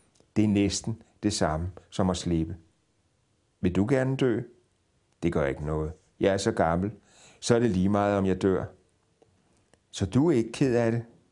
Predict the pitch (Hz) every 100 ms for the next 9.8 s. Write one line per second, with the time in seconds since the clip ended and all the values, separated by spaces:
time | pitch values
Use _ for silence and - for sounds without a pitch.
0 | _ _ 80 82 98 98 - - - -
1 | 107 131 76 - - 87 80 80 78 78
2 | _ _ _ _ _ _ - 80 85 98
3 | 98 - 87 - 87 67 80 82 85 _
4 | - - - 98 92 85 64 95 92 98
5 | 95 98 85 90 82 _ _ _ _ -
6 | - - 90 95 - 107 98 95 87 85
7 | - - _ _ _ _ _ _ _ _
8 | _ _ - 98 92 107 - 71 76 80
9 | - - - 87 78 67 78 73